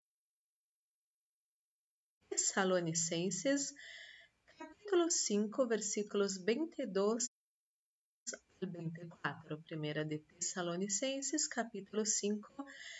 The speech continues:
versículos veintidós al veinticuatro.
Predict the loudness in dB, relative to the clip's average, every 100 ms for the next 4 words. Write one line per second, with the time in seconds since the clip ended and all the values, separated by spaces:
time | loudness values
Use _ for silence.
0 | -16 -4 -2 0 0 -2 0 -2 0 2
1 | 0 0 -4 -4 0 2 2 -4 -10 -4
2 | 0 0 -2 -12 _ _ _ _ _ _
3 | _ _ _ _ _ _ _ _ _ _
4 | _ _ _ _ _ _ -10 -6 -6 _
5 | _ _ _ _ -10 -10 -10 -6 0 2
6 | 0 0 0 0